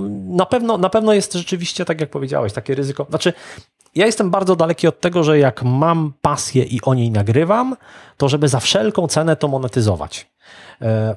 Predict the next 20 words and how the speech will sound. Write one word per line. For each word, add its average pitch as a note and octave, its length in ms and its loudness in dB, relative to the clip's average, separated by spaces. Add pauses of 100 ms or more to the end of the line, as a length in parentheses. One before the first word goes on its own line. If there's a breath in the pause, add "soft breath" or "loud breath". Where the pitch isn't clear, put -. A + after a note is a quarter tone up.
można, F3 480 4
jak, - 240 -2
jak, A#2+ 260 0
jak - 220 -2
chcę. G2+ 380 -2
Na A2 60 0
przykład F#3 200 2
ja, G3+ 160 4
ja E3+ 180 4
tak - 240 -2
mam G#3+ 120 0
ze G3 120 -2
swoim G#3+ 220 0
podcastem, D#3 480 -2
że E3 120 4
ja E3 220 4 (380 soft breath)
przez C3 200 2
dziesięć E3+ 340 0
lat, B2 320 0 (520 soft breath)
e, A#2 420 4